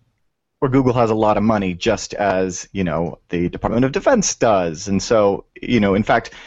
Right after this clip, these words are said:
i-, if we look back far enough, we'll, we have the Department of Defense to thank for the arpanet, or what we love today as the internet. So,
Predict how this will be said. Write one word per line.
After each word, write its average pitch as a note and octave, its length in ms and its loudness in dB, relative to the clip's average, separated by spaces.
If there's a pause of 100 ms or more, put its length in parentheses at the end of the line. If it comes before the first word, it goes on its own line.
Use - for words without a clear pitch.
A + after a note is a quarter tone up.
(200)
i-, A2 40 0
if A2+ 260 0
we A#2 80 2
look A2+ 200 0
back G2 240 -6
far E3+ 240 2
enough, A2 280 -2
we'll, G2+ 300 0
we G#2+ 140 0
have G#2 200 -2
the G2 80 -4
Department G2 420 -2
of F#2 80 -2
Defense F#2 400 -4
to G#2 200 0
thank F2+ 320 -4
for A#2 640 2
the D3+ 160 0
arpanet, C#3 540 0
or G2+ 220 0
what G2+ 160 2
we G#2 100 0
love G2 360 0
today F#2+ 260 0
as F#2 140 -2
the G#2+ 120 2
internet. F#2 380 -2
So, G#2+ 340 2